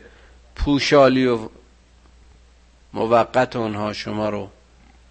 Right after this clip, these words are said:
از جاده ایمان منحرف کنه. به کافرین فرصت بدید که خداوند خود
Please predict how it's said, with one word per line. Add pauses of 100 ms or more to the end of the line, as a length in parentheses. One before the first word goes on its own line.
(260)
از
جاده
ایمان (120)
منحرف
کنه. (2750)
به
کافرین
فرصت
بدید (3000)
که
خداوند (1300)
خود